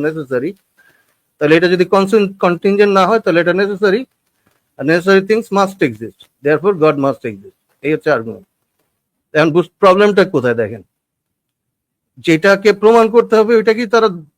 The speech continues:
বসায় দিতেছে, "God must exist, therefore God exists।" এটা ক-, এটা কি হইলো ভাই? হ্যাঁ, something not contingent, প্রথমে তারা ধরে নিচ্ছে যে এটার মধ্যে গড হচ্ছে কন্টিনজেন্ট না,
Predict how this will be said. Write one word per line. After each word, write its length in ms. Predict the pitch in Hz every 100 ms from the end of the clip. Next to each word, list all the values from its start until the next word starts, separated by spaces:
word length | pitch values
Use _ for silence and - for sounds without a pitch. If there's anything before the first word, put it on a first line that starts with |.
| _ -
বসায় 320 | 151 165 208
দিতেছে, 460 | 202 190 156 - 107 - _ _ _ _ _ -
"God 180 | 151 170
must 260 | 190 202
exist, 280 | 190 160 131
therefore 320 | 170 175 196
God 200 | 170 202
exists।" 400 | 190 160 131 - _ _ _ _ _ _ _ _ _ _ _ _ -
এটা 140 | 156
ক-, 340 | - 180 - 190 - -
এটা 140 | -
কি 180 | 190 -
হইলো 240 | 185 123 113
ভাই? 220 | 131 208 _ _ _ _ _ _ _ -
হ্যাঁ, 260 | 208 202 - _ _ _ _ -
something 420 | 165 160 196 185 160
not 160 | 190 214 196
contingent, 540 | 202 190 190 202 240 247 _ _ -
প্রথমে 300 | 151 175 190
তারা 200 | 196 175
ধরে 300 | 131 165 214
নিচ্ছে 260 | 208 226
যে 160 | 208 208
এটার 200 | 170 165
মধ্যে 240 | 165 170 151 _ _ _ _ _ _ _ _ _ -
গড 280 | 143 156
হচ্ছে 200 | 175 -
কন্টিনজেন্ট 500 | 190 170 160 170 180
না, 300 | 156 151 113